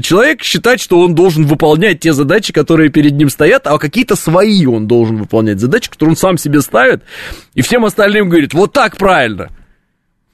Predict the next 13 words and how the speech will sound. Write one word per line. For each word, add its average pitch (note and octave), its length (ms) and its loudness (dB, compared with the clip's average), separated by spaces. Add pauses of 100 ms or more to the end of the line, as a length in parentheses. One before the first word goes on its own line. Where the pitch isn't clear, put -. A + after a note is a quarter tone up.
(1160)
Ему F3+ 180 4
говорят: G3 280 2
«Подожди, F3+ 380 0
мы F#3 220 4
тебе - 200 0
платим, C#3+ 420 0
мы D#3+ 280 4
тебе D#3+ 200 2
говорим, D#3 360 2
как C3+ 180 -2
правильно». A#2+ 440 0
«Не, F#3+ 800 2 (800)
я A3+ 640 2